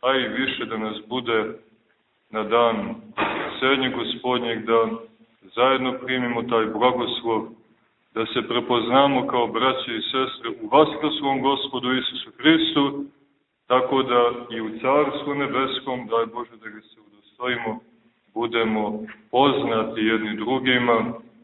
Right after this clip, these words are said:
i da se tamo prepoznamo i sa našim svetiteljima, da prepoznamo i da nas prepozna i Majka Božja, u čijem se domu i svetinji nalazimo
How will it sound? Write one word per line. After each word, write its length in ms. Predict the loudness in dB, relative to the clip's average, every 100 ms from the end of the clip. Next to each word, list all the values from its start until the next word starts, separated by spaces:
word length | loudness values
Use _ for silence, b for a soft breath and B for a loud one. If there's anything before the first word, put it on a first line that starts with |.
| _ -4
i 80 |
da 120 | -2 -2
se 200 | -4 2
tamo 240 | 2 2 0
prepoznamo 760 | -2 0 -2 0 4 4 4 0
i 60 | -2
sa 80 | -2
našim 440 | 0 -2 -2 -6 -6
svetiteljima, 840 | -6 2 2 4 4 4 2 4 2 2 -4 -12 -18 _ _ _ _ -10
da 100 | -8
prepoznamo 920 | -6 -6 -4 -6 -2 2 2 2 -2 -2
i 80 | 0
da 140 | 2
nas 180 | 2 -2 -4
prepozna 640 | -4 4 4 4 2 2
i 40 |
Majka 500 | 4 4 4 2 -2 0
Božja, 560 | 2 2 4 6 6 6 0 -6 _ _ _
u 120 | _
čijem 300 | -8 -4 -4 -6 -8
se 100 | -2
domu 520 | 2 2 2 -2 -6 -12
i 40 | -20 _
svetinji 440 | -8 -8 -8 -10 -4
nalazimo 840 | -2 2 2 2 -2 0 -2 -2